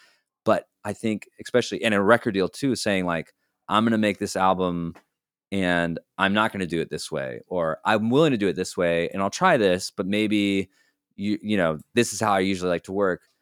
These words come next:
I think setting those expectations, especially a-, as you get bigger and, and understanding, like, just knowing how you like to work, whether you like to co-write a lot, whether you like to write a-, write alone, whether you like to produce your own stuff or whether you like to work with other people,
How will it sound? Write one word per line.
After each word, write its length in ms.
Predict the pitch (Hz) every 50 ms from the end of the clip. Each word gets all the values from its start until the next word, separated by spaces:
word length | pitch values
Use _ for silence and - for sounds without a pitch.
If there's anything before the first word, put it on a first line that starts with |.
| _ _ _ _ -
I 120 | - 107 104
think 200 | - 120 107 -
setting 340 | - - 120 113 113 113
those 180 | 107 104 98 107
expectations, 680 | 98 - - 101 90 - - 98 95 87 - 85 82 80
especially 500 | 87 - - 165 151 - - 117 104 -
a-, 180 | - 80 87 - -
as 120 | 101 90
you 100 | 95 95
get 280 | 92 101 98 87 - _ _ _ _ 90 -
bigger 380 | 107 107 98 90 98 92 90
and, 180 | 90 85 82 - -
and 120 | 90 90
understanding, 560 | 92 92 87 - - - 98 92 92 87 85
like, 220 | 78 76 71 69 _ _ _ 107
just 240 | 110 123 117 - 120
knowing 360 | 120 131 127 131 139 143 127
how 160 | 120 123 117
you 160 | 107 110 110
like 220 | 98 90 90 87 -
to 100 | - 104
work, 280 | 87 85 82 87 95 -
whether 180 | - 98 92 95
you 80 | 95 92
like 160 | 92 90 -
to 60 | -
co-write 360 | - - 104 104 104 101 101
a 40 | 98
lot, 240 | 98 92 92 87 -
whether 100 | 85 85
you 80 | 80
like 80 | 80 78
to 100 | - 80
write 120 | 82 80
a-, 120 | 82 80 78 - -
write 200 | 87 92 95 92
alone, 320 | 90 90 85 78 76 78 - _ _ _ _
whether 160 | 92 95 95
you 60 | 95
like 120 | 90 90 -
to 60 | -
produce 320 | - - 104 110 104 -
your 80 | 107 104
own 80 | 101 -
stuff 360 | - - 98 92 90 - -
or 60 | 87
whether 160 | 87 87 92
you 80 | 90 85
like 140 | 85 87 -
to 100 | - 92
work 140 | 87 82
with 80 | 87 82
other 120 | 85 80
people, 400 | 76 90 87 - - 78 73 73